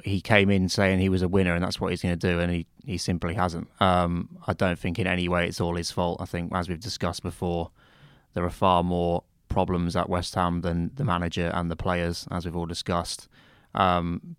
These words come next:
the squad itself is just, it's like two halves of the same team. It's like you've got, um,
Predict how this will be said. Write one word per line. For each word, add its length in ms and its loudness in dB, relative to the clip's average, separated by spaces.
the 80 0
squad 320 6
itself 460 2
is 180 -2
just, 400 -6
it's 240 -4
like 160 2
two 260 2
halves 340 4
of 100 -4
the 60 -6
same 300 0
team. 320 0
It's 160 -10
like 140 -2
you've 100 -4
got, 260 -2
um, 540 2